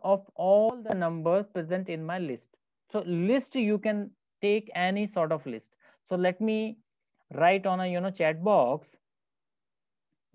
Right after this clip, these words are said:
Let me write something on my chat box here. So here my list is, let's say, nu-, num list. Okay. And here I'm gonna write four,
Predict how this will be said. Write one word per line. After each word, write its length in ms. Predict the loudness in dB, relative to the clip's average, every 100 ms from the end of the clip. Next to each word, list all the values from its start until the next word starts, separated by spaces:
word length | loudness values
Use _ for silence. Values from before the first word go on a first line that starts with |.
| -16
Let 140 | -14 -10
me 220 | -8 -6 -2
write 340 | -2 -2 -4 -12 _
something 400 | -12 -10 -10 -10
on 160 | -8 -8
my 100 | -8
chat 340 | -6 -8 -6
box 380 | -8 -8 -8 -14 _
here. 480 | _ -6 -6 -6 -12 -18 _ _ _ _ _ _ _ _
So 180 | 0 2
here 260 | 6 6
my 300 | 6 0 -2
list 400 | 0 2 2 2
is, 200 | 0 0
let's 300 | 2 0 2
say, 140 | 0 0
nu-, 260 | 0 -2
num 320 | -2 -4 -4
list. 460 | -2 -2 -4 -10 -20 _ _ _ -16
Okay. 240 | -8 -4 -6 _ _ _ _ -6
And 180 | -2 2
here 300 | 6 6 6
I'm 240 | 4 0
gonna 260 | 2 4 4
write 400 | 4 4 0 -8 -20 _ _ _ _ _ _ _ _ _
four, 520 | 0 4 6 4 2